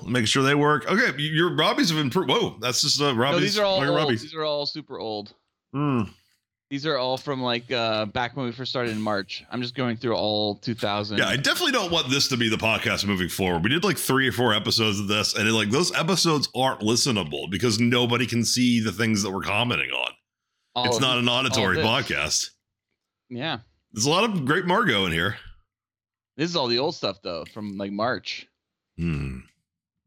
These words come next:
Speaker 2: You should
Speaker 1: You're talking
Speaker 2: see
Speaker 1: about the
Speaker 2: new
Speaker 1: movies
Speaker 2: stuff.
Speaker 1: that came out, I assume.
Speaker 2: What, Barbie?
Speaker 1: Well, I haven't, I didn't see, you saw Barbie?
Speaker 2: No, I didn't see Barbie. I didn't see the Barbenheimer. I want to. I
Speaker 1: I haven't
Speaker 2: want to
Speaker 1: seen
Speaker 2: see both.
Speaker 1: Oppenheimer or Barbie. I saw The Flash in theaters.
Speaker 2: I saw that.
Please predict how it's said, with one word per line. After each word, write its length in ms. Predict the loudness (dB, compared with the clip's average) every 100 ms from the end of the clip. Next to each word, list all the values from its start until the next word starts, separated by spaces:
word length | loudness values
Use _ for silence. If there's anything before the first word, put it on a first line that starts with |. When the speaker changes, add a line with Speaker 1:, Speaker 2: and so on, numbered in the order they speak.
| _ _ _ -10
Speaker 2:
You 80 | -4
should 80 | -2
Speaker 1:
You're 40 |
talking 180 | 0 2
Speaker 2:
see 40 | 2
Speaker 1:
about 80 |
the 80 | 4
Speaker 2:
new 80 | 4
Speaker 1:
movies 160 | 4 2
Speaker 2:
stuff. 120 | 2
Speaker 1:
that 80 | 0
came 120 | 0
out, 220 | 0 2
I 80 | 2
assume. 460 | 2 0 0 -2 -4 -10 _ _ _ _ _ _ _
Speaker 2:
What, 240 | -6 -4 -2
Barbie? 480 | -2 0 -2 -4 -10 _ _ -2
Speaker 1:
Well, 120 | 0
I 60 | 2
haven't, 300 | 2 0 0
I 40 | 0
didn't 140 | 0
see, 180 | 0 0
you 80 | 0
saw 140 | 2 2
Barbie? 360 | 2 2 -2 -4 _
Speaker 2:
No, 140 | -2 -2
I 60 |
didn't 120 | -2 -6
see 100 | -6
Barbie. 380 | -4 -4 -6 -4
I 80 |
didn't 160 | -4 -2
see 80 | -2
the 80 | 0
Barbenheimer. 760 | 0 -2 -4 -6 -6 -8 -10 -16 _ -10
I 40 |
want 220 | -4 -4 -4
to. 300 | -6 -6 -4
I 60 | -2
Speaker 1:
I 0 |
haven't 80 | 0
Speaker 2:
want 100 | 2
to 20 | 2
Speaker 1:
seen 40 |
Speaker 2:
see 40 | 2
both. 140 | 2
Speaker 1:
Oppenheimer 480 | 2 2 2 2 2
or 200 | 2 4
Barbie. 540 | 4 4 4 4 2
I 140 | 0 0
saw 320 | 2 2 2
The 100 | 0
Flash 640 | 2 0 2 0 0 -2
in 140 | -2 0
theaters. 640 | 2 4 4 2 2 -2 -6 -10
Speaker 2:
I 60 |
saw 180 | -4 -2
that. 340 | 0 -2 -4